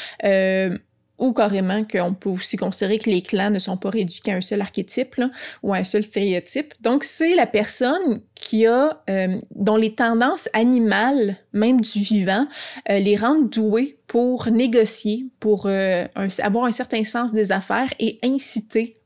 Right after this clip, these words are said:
par exemple, les petites entreprises à vendre. Donc, ce, ce dé-, c'est pas un désir tant de, euh, domination économique,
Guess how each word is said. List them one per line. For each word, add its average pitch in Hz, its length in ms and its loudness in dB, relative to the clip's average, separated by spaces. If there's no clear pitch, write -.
par 202 120 -2
exemple, 208 260 0
les 202 100 0
petites 214 480 0
entreprises 208 840 0
à 233 120 2
vendre. - 460 -6
Donc, 196 300 0
ce, 190 760 0
ce - 180 2
dé-, 214 220 4
c'est 247 140 2
pas 311 120 2
un 285 80 4
désir 220 500 2
tant 254 280 2
de, 208 500 4
euh, 190 200 0
domination 220 840 4
économique, 196 800 -2